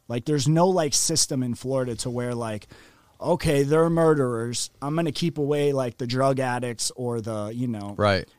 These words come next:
Speaker 1: away from them. It's not like that. So you, like, literally, the, when I was in the reception center, the dude that was my bunkie had a life sentence, and he was, like, twenty-three.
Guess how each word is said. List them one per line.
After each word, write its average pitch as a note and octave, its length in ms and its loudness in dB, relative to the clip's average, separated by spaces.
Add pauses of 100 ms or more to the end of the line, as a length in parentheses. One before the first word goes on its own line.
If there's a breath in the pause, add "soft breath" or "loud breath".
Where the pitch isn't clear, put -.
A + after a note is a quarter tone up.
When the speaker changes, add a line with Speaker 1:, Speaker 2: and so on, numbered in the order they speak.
(140)
Speaker 1:
away B2+ 300 0
from B2 240 -4
them. A2+ 220 -4
It's A2 180 -6
not C#3 220 -4
like C#3+ 280 -4
that. F#2+ 300 -14
So A#2+ 500 -6
you, C3+ 380 -2
like, A#2+ 200 -8
literally, C#3 640 0
the, C3+ 240 -2
when C#3+ 180 -4
I E3+ 140 0
was F#3 180 2
in F#3+ 100 0
the D#3+ 80 0
reception D#3 420 0
center, C#3+ 360 0
the C3 140 -8
dude D#3 380 -2
that D#3 140 0
was C#3+ 120 -4
my C3 160 -4
bunkie B2 560 -4 (240 soft breath)
had D#3 180 -2
a C#3 60 -2
life C#3+ 300 0
sentence, A#2 400 -2
and G#2+ 100 -6
he A#2+ 80 -2
was, A#2 140 -6
like, A#2 160 -8
twenty-three. A2+ 640 -8